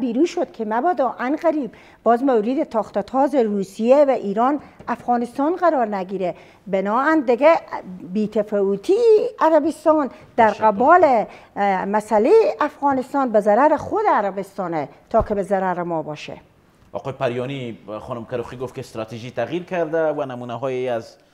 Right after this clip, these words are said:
Speaker 2: اه، تعاملات قدرت‌ها را در سطح دنیا و منطقه اشاره کرد.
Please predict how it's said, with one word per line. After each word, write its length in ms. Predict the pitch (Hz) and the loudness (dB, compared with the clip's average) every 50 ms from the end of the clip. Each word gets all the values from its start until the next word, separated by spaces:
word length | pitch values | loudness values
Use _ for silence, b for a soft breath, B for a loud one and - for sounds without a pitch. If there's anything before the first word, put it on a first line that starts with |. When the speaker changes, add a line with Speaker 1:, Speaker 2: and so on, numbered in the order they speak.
| b b b b b b _ _ _ - | b b b b b b _ _ _ -6
Speaker 2:
اه، 420 | 110 117 117 113 110 110 104 98 - - - _ _ - | -4 -2 -2 -2 -2 -2 -4 -6 -8 -12 -20 _ _ -10
تعاملات 580 | - 135 117 113 117 117 123 127 127 123 123 131 123 120 117 113 113 113 - - - - | -6 -4 -4 -4 -4 -4 -2 -2 -4 -4 -4 -4 -4 -2 -2 -2 -4 -8 -12 -20 -16 -12
قدرت‌ها 360 | 110 107 110 117 113 - 135 | -10 -6 -6 -6 -6 -6 -6
را 140 | 131 123 117 | -4 -4 -4
در 140 | 104 107 104 | -4 -6 -10
سطح 260 | - - 117 - 107 | -10 -12 -16 -14 -12
دنیا 220 | 104 107 110 110 | -12 -10 -8 -8
و 40 | 110 | -8
منطقه 300 | 107 101 101 - - 160 | -8 -10 -12 -12 -12 -12
اشاره 220 | 156 - - - _ | -12 -12 -14 -20 _
کرد. 180 | _ _ _ | _ _ _